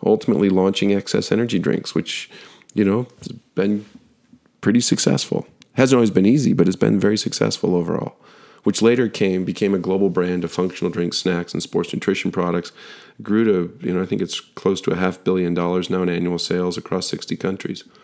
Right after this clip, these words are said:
The best part of building the Excess business at Amway were the people we got to work with over the years and how personal those relationships are.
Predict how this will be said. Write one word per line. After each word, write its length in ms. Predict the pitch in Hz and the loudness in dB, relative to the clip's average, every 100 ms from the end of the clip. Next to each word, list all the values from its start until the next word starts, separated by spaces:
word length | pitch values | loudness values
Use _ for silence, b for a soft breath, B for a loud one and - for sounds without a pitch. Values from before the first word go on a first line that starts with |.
| B B B B B B | B B B B B B
The 80 | 98 | 0
best 280 | 113 127 - | 0 0 -4
part 160 | 131 | -2
of 160 | 110 90 | -2 2
building 380 | 98 98 98 95 | 2 4 2 0
the 180 | - | 0
Excess 400 | - - - 98 | -4 -6 -4 -4
business 460 | - 90 87 90 - | 0 0 0 -4 -2
at 80 | 87 | -2
Amway 300 | 87 90 85 | -2 -2 -2
were 140 | 85 | -4
the 120 | 85 | -6
people 420 | - - 95 98 90 | -8 -4 -2 0 0
we 140 | 87 | 0
got 260 | 85 90 - | -2 -4 -4
to 80 | |
work 320 | 87 85 82 85 | -4 -4 -4 -6
with 160 | - | -4
over 160 | 85 82 | -6 -6
the 100 | 82 | -6
years 320 | 82 82 - B B B B | -6 -8 -10 B B B B
and 140 | - | -8
how 140 | 92 92 | -4 -4
personal 640 | - - 104 - 101 95 | -6 0 0 2 0 0
those 260 | 90 85 - | 0 -2 -2
relationships 640 | 85 82 - - - - | -4 -4 -6 -8 -8 -6
are. 280 | - 80 | -6 -6